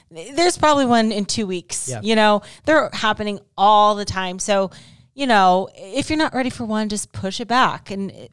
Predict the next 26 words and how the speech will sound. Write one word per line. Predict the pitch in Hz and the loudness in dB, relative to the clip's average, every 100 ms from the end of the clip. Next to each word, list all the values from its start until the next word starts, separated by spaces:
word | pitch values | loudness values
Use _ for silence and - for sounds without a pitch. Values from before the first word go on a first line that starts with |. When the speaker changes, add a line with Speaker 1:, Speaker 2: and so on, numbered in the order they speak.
| - | -8
Speaker 1:
as | 196 | -2
long | 214 220 | 0 0
as | |
you | 202 | 0
don't | 208 202 - _ _ | 0 -2 -6 _ _
overly | 190 185 196 | -6 -4 -6
commit, | 190 202 220 180 - | -6 -4 -2 -2 -6
then, | 170 175 170 165 | -6 -4 -6 -8
you | - 226 | -10 -6
know, | 180 | -4
you | 190 | -2
have | 208 185 | -4 -4
the | 190 | -6
freedom | 208 185 165 | -4 -4 -2
to | 190 | 0
do | |
that. | 202 165 | 0 0
And | 196 | -4
especially, | 190 254 262 269 | -6 -6 -4 -4
like, | 233 202 - - - - | -2 -4 -6 -20 -20 -6
as | 208 | -4
a | 196 | -2
rookie, | 196 196 190 175 175 - _ | -4 -4 -6 -6 -8 -14 _
you | - 208 | -8 -4
need | 214 208 | -4 -4
to | - 196 190 185 175 170 | -4 -2 0 0 0 -4